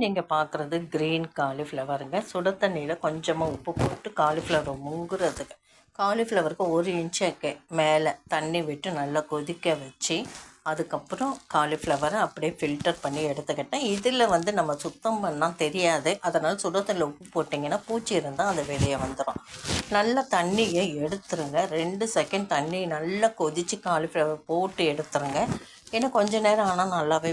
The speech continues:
வெந்துடும் காலிஃப்ளவர். இப்போ வந்து ஒரு அடுப்பை பத்த வச்சு பேன் வச்சிருக்கேன்.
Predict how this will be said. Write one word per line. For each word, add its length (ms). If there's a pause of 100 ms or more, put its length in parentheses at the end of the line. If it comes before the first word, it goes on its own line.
வெந்துடும் 480
காலிஃப்ளவர். 500 (140)
இப்போ 200 (120)
வந்து 240 (560)
ஒரு 200 (600)
அடுப்பை 240 (100)
பத்த 320
வச்சு 300 (1040)
பேன் 280 (100)
வச்சிருக்கேன். 520